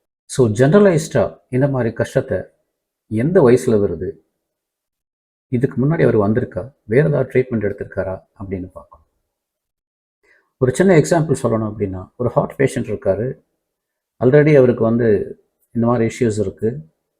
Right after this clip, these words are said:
ரத்தம் உறையாம இருக்கிறதுக்குன்னு சொல்லிட்டு சில மாத்திரைகள் எடுத்துட்டு இருக்காரு அவரு. அந்த மாத்திரைகள் வயிறை ரொம்பவே கஷ்டப்படுத்தக்கூடிய சில மாத்திரைகள் இருக்கலாம். So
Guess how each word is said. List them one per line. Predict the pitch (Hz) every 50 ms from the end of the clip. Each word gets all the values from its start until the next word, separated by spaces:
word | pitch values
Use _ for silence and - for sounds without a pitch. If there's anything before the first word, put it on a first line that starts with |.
| _ _ _ _ _ _ _ _ _ _
ரத்தம் | 135 131 - - 170 147 131
உறையாம | 131 143 151 151 143 135
இருக்கிறதுக்குன்னு | 127 - - 113 101 - - - 120 117 107 107
சொல்லிட்டு | 101 104 98 - 101 98 98 - - _ _ _ _ _ _ -
சில | - - - 110 104
மாத்திரைகள் | 98 101 113 110 117 110 104 101 98
எடுத்துட்டு | 98 95 - 104 - 101
இருக்காரு | 95 - 95 90 87 85
அவரு. | 90 95 95 - - _ _ _ _ _ _ _ _ _ _ _ _ _ _ _ _ _ _ _ _ _ _ _ _ _ _ _
அந்த | 110 127 170 175 170 143
மாத்திரைகள் | 113 107 117 131 - 127 113 104 101 98 98 98 - -
வயிறை | 107 107 113 127 117 110 107 - - - _ _
ரொம்பவே | 113 120 131 143 135 131
கஷ்டப்படுத்தக்கூடிய | 131 - 107 - - 113 - 113 104 - - 104 - 98 98 101 -
சில | - 107 98
மாத்திரைகள் | 90 90 87 - - 98 92 92 90
இருக்கலாம். | 95 95 - - 85 80 - _ _ _ _ _ _ _ _ _ _ _ _ _ _ _ _ _ _ _ _ _ _ _ _ _ _ _ _ _ _
So | -